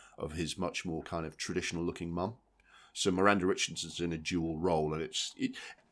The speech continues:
it could be confusing, except Cronenberg films it so well that you follow what's going on. So in these flashbacks, you see him, like, he finds out or he sees his dad with another woman. He hates the fact that she's with another woman. His dad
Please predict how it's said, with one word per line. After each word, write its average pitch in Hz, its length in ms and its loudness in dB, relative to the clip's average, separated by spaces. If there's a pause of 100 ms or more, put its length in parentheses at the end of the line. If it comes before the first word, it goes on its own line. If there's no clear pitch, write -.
(440)
it 151 160 4
could 175 160 12
be 151 100 6
confusing, 120 460 6
except - 380 4
Cronenberg 107 380 6
films 104 480 4
it 82 120 -2
so 104 300 8
well 92 300 6
that 85 100 -4
you - 80 -10
follow 92 300 2
what's 85 220 0
going 90 280 -2
on. 78 160 -2
So 87 220 -2 (440)
in 143 200 6
these 127 220 6
flashbacks, - 680 0
you 90 80 -6
see 104 340 2
him, 87 400 0 (360)
like, 90 420 2 (220)
he 98 100 -4
finds 95 460 4
out 90 320 8
or 92 80 2
he 92 80 2
sees 95 400 4
his 85 120 0
dad 90 220 4
with 85 140 -2
another 85 200 -2
woman. 87 300 -2
He 82 140 -6
hates 95 300 0
the - 60 -10
fact - 220 0
that - 80 -14
she's - 180 -8
with - 120 -10
another 82 260 -4
woman. 85 320 -2
His 82 180 -4
dad 87 280 2